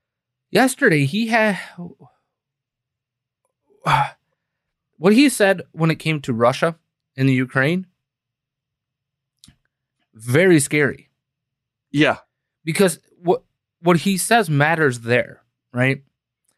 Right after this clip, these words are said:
Speaker 1: And so I think that's the part that I, I think we have to pay attention to, is when he's talking off the cuff and not off the prompter.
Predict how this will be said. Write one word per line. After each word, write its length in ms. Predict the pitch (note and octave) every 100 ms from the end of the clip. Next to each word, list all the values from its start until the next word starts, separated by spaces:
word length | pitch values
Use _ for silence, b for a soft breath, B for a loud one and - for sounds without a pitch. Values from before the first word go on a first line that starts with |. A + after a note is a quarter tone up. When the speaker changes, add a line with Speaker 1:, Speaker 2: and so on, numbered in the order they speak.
| _
Speaker 1:
And 120 | D#3+
so 120 | D3 G3+
I 120 | F#3+
think 200 | B3 A3+
that's 280 | F3+ A3+ -
the 120 | G#3
part 280 | F3 D3+ D3
that 260 | C#3 B2+ - -
I, 200 | B2 B2 _ _ _
I 460 | C3 C3 B2 A#2 G#2+ _ _ _ _
think 260 | - E3 -
we 120 | C#3
have 280 | C#3+ D3 -
to 80 |
pay 180 | B2+ B2+
attention 440 | A#2 A#2 A2 D3 D3
to, 260 | F3+ G3+ - _ _ _ _ _ _
is 280 | E3 F3 D#3+
when 160 | F3
he's 200 | G3 F#3
talking 360 | - F#3 F#3+ F3
off 240 | - D3+ -
the 80 | C#3
cuff 300 | D#3 C#3+ C#3+
and 100 | C3+
not 180 | B2+
off 200 | A2+ B2
the 80 | -
prompter. 520 | - A#2 G#2+ - -